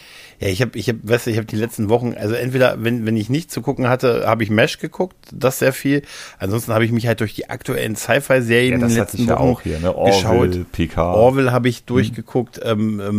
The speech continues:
Speaker 1: Man-, Mandalorian hab ich durchgeguckt halt, ne? Es war Mittwochs, war immer Mandalorian und, und, äh, Orville, äh, in der besten Woche und Freitag war dann halt P K und du weißt, dann brauch ich drei
Speaker 2: Apropos.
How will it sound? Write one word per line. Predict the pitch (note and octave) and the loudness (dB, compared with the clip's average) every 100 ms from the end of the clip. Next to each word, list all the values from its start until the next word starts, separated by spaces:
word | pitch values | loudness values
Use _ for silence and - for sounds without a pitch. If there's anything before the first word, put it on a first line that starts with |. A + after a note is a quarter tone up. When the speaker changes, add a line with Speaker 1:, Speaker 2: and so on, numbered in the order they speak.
| G#2 | 4
Speaker 1:
Man-, | G#2+ B2 | 4 4
Mandalorian | A#2+ A#2 A2+ A#2+ D3 D3 | 4 4 4 4 2 2
hab | C#3 | 0
ich | A2+ | -2
durchgeguckt | - C3 - - C3+ - | 0 -2 -2 -4 -4 -2
halt, | B2 A#2+ | 0 2
ne? | A#2+ A2+ - - - | 2 0 -2 -14 -6
Es | |
war | G#2+ | 0
Mittwochs, | G#2 B2+ G#2+ F#2 | 0 2 -2 0
war | G#2 | 0
immer | G2+ G#2 | 2 0
Mandalorian | G2+ G2 G2 G#2+ A2 A2 G#2 | 0 -2 0 2 4 4 2
und, | F#2+ F#2 | -2 -6
und, | F2+ F#2 F#2 | -8 -8 -8
äh, | |
Orville, | F2 F#2+ F#2+ B2+ D3+ C#3+ - - - - | -6 -4 0 0 2 -2 -4 -20 -20 -10
äh, | - G#2 G2+ | 2 2 4
in | |
der | G2 | 2
besten | F#2 A2 - G2+ | 2 -2 -6 -8
Woche | A2+ | -4
und | A2 | -4
Freitag | - G2+ G#2 G2+ | -4 -4 -2 0
war | |
dann | G#2+ G#2 | 0 0
halt | G2 | -2
P | - | -6
K | - A2 C3 C3+ | -2 0 0 0
und | G#2 G#2 F#2+ | -2 -2 -2
du | |
weißt, | F#2 F#2+ F#2 | -2 -4 -4
dann | F#2+ | -8
brauch | F#2+ G#2 G#2+ | -4 -2 -2
ich | |
drei | - | 0
Speaker 2:
Apropos. | G2 | 0